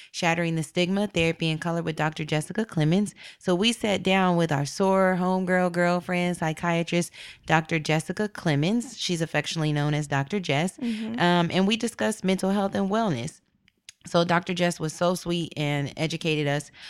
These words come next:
Speaker 1: on all the various types of therapies, the role medication might play in mental wellness, and also ways to identify if therapy might be the next step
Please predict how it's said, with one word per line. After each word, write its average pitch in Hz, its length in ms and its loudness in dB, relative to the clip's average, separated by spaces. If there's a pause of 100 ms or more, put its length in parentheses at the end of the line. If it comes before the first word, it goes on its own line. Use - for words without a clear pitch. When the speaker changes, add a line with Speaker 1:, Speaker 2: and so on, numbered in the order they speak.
(160)
Speaker 1:
on 147 260 2
all 160 140 4
the 160 80 2
various 143 480 0
types 170 340 0
of 175 120 -2
therapies, 175 500 0
the 143 100 -2
role 143 220 0
medication 147 640 -2
might 139 180 -2
play 165 240 -2
in 170 100 0
mental 170 300 0
wellness, 170 380 0
and 147 120 -2
also 160 320 0
ways 151 260 0
to 156 80 -6
identify 147 500 -2
if 147 100 -6
therapy 156 380 -4
might 147 200 -4
be 151 120 -4
the 143 80 -6
next 147 240 -4
step 147 240 -4